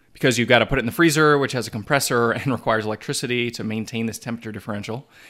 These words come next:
And in the same way that I can keep my backyard weeded and looking good, but it requires ongoing maintenance.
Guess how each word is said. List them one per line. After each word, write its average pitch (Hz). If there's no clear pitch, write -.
And 135
in 135
the 135
same 147
way 139
that 123
I 123
can 139
keep 147
my 131
backyard 123
weeded 117
and 117
looking 110
good, 110
but 127
it 117
requires 117
ongoing 113
maintenance. 120